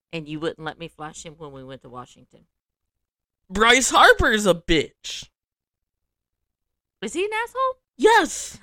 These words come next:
Speaker 1: Oh, shit. I'm three for three. God damn.
Speaker 2: Uh, N H L is Crosby.
Speaker 1: I love me some Sidney.
Speaker 2: He's too big of a pussy to become an asshole.
Speaker 1: Yeah, yeah, yeah.
Speaker 2: What about in football?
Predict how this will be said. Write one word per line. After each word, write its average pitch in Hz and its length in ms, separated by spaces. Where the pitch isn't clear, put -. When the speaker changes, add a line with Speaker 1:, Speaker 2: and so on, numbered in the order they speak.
Speaker 1:
Oh, 269 220
shit. 320 480
I'm 320 140
three 233 200
for - 120
three. 359 260
God 254 360
damn. 415 300
Speaker 2:
Uh, 226 680
N 254 140
H 277 200
L 254 180
is 233 120
Crosby. 175 680
Speaker 1:
I 190 100
love 160 220
me 160 120
some - 160
Sidney. 147 440
Speaker 2:
He's 220 260
too 226 160
big 190 200
of 180 140
a 135 120
pussy 175 440
to 131 120
become 127 360
an 120 100
asshole. 123 560
Speaker 1:
Yeah, 285 240
yeah, 202 260
yeah. 170 420
Speaker 2:
What 240 80
about 269 260
in 190 40
football? 180 460